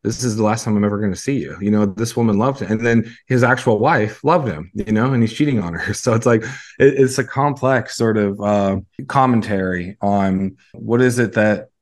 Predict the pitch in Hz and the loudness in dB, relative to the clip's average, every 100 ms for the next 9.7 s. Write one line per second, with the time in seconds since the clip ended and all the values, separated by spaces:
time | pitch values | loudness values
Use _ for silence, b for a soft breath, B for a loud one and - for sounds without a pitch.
0 | _ 117 113 113 117 110 113 110 131 151 | _ -2 -2 0 0 0 0 2 2 2
1 | - - 110 110 110 110 120 107 107 110 | -4 -4 0 2 0 0 -2 -2 -2 -4
2 | 101 120 123 123 110 120 113 110 107 104 | 0 0 2 -2 0 0 0 0 0 0
3 | - 117 117 107 127 151 113 90 82 87 | 0 2 2 2 0 0 -4 -4 -8 -10
4 | 69 55 - 104 120 110 104 110 107 107 | -12 -14 -2 0 0 -4 -4 -4 -2 0
5 | 107 110 117 107 104 107 98 107 104 104 | 2 0 -2 -4 -4 -6 -2 -2 0 0
6 | 98 - B B - 131 123 95 92 95 | -2 -6 B B 0 2 2 0 -2 -6
7 | - 123 127 120 92 78 76 80 98 98 | -6 -2 2 2 0 -6 -12 -6 -2 0
8 | 95 92 - 98 95 92 95 131 131 113 | -2 -4 -4 -2 -2 -2 2 4 4 2
9 | 90 82 78 90 98 95 95 | -2 -6 -10 -4 -2 -2 -4